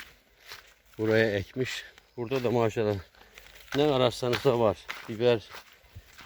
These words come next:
domates, salatalık, kavun, karpuz. Aynı zamanda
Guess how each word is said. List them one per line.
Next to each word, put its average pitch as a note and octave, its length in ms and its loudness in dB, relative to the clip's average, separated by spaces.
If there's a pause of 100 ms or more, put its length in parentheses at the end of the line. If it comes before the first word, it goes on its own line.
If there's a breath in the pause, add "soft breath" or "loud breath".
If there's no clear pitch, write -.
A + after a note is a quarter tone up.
domates, A#2+ 500 2
salatalık, A#2+ 760 0
kavun, A2+ 400 4
karpuz. A2+ 680 0 (920 soft breath)
Aynı A#2+ 240 0
zamanda A#2 520 4